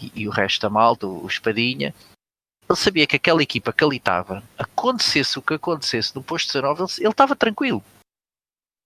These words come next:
Isto dá-te, não é um diretor de corrida, dá-te uma equipa,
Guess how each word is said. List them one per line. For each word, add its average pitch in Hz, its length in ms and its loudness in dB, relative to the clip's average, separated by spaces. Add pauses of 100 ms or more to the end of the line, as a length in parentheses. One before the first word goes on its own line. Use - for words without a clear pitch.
(300)
Isto - 460 0 (1600)
dá-te, 160 560 2 (760)
não 175 220 -2
é 185 220 2 (160)
um 190 60 -2
diretor 190 340 0
de 175 60 -14
corrida, 170 260 -4
dá-te 180 240 2
uma 185 120 -2
equipa, 175 760 -4